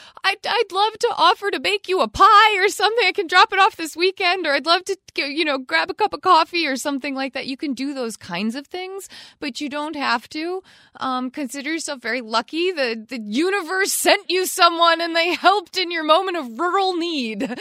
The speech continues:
<laughs> Coming from rural areas, Dan and I know actually how important that is. You might be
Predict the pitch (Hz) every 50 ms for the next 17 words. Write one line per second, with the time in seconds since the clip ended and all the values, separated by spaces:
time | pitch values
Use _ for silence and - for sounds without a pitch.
0 | - - 640 - 381 - - 339 370 359 427 427 - 370 349 339 330 254 302 330
1 | 330 320 320 311 262 226 285 285 294 302 302 - 320 294 233 208 - 277 277 285
2 | 302 302 302 277 311 - 285 277 269 262 277 302 247 269 - - - 302 285 302
3 | 311 - 262 254 254 247 233 - 233 233 - 247 262 277 285 277 269 302 302 247
4 | 254 254 247 262 269 269 - - 285 269 277